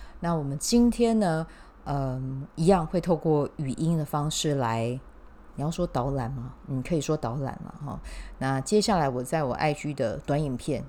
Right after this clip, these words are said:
也会，呃，带到这个练习。那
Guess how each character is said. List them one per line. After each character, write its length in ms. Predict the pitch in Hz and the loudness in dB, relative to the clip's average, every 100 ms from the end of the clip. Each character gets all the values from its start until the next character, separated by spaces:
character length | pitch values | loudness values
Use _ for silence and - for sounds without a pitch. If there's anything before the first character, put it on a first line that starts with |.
| - | -4
也 200 | 127 127 | -2 -2
会， 520 | - 170 151 143 135 - - - - - | 0 4 4 4 2 -6 -16 -18 -20 -16
呃， 140 | - 123 | -6 -2
带 200 | - 175 | 6 6
到 160 | 160 151 | 6 2
这 140 | 156 | 2
个 80 | 139 | 0
练 260 | 143 135 | 0 -2
习。 360 | 131 - - - 147 | -2 -4 -6 -8 -6
那 300 | 131 127 123 | -4 -4 -6